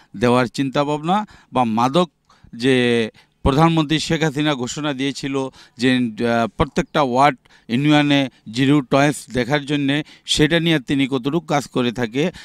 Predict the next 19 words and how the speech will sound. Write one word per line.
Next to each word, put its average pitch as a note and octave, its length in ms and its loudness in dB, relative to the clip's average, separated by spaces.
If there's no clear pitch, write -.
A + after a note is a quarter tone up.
আর B2 120 2
মহামারী F3+ 480 4
করোনা D#3+ 300 -2
উপলক্ষে C#3+ 520 -2
তিনি B2+ 320 -2
কতটুকু, E3 320 -2
আহ, B2 800 4
সাধারণ D3+ 440 0
মানুষকে C3+ 500 0
সেবাগুলা B2 540 0
দিয়ে A#2+ 200 0
থাকে, D3 260 -2
আমরা C3 200 2
একটু A#2 160 -4
কথা A#2+ 240 -4
বলবো, F3+ 220 -4
আমাদের A2+ 320 0
সঙ্গে A2 280 -4
থাকুন। F2+ 260 -4